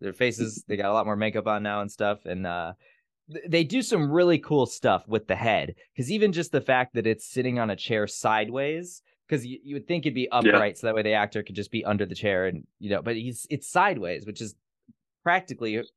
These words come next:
Speaker 2: Yep.
Speaker 1: harder to do. And, uh, but they, they were like, "Fuck it, we're doing it 'cause we wanna just make it look cool, and it's not something you see all the time." So, you know, kudos for ambition.
Speaker 2: Yeah. Yeah. And then, uh, his, uh, body, his headless body in the background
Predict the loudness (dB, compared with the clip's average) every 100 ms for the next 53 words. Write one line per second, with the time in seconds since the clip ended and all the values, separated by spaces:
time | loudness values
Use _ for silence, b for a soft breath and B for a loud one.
0 | 0 4 4 2 -4 -4 0 0 0 -6
1 | b b b 0 4 6 4 4 2 0
2 | -2 -2 -2 -2 0 0 0 -2 -2 -4
3 | -4 -4 -8 -12 -10 -6 -6 -6 -10 -14
4 | _ _ -6 -4 -6 -6 -10 -8 -8 -10
5 | -12 -6 -4 -4 -6 -6 -4 -2 -2 -2
6 | -6 -8 -6 -6 -6 -10 _ _ -4 0
7 | 0 0 -2 0 -2 -2 -2 -2 -6 -12
8 | -16 -12 -12 -14 _ _ _ _ _ _
9 | _ _ _ 6 6 4 _ _ 4 6
10 | 6 4 4 8 8 8 4 -2 -2 2
11 | 4 4 2 -4 4 6 6 2 -2 0
12 | 2 2 2 4 4 2 0 -2 0 -2
13 | -4